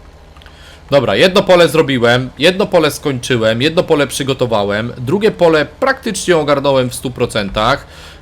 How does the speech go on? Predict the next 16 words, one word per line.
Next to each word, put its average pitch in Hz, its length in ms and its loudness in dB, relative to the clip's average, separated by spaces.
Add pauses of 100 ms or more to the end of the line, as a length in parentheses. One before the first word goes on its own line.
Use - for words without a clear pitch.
Kolejne 208 340 4
pole 180 320 4
prawie 269 420 2
będzie 170 260 0
ogarnięte 143 440 0
też 139 140 -6
w - 40 -12
stu 139 120 -10
procentach, 135 460 -4
bo 127 80 -2
już 127 120 -4
tam 131 140 -2
pracownik 120 460 -4
robi. 107 320 -4
Także 143 280 -4
dzisiaj 175 500 -2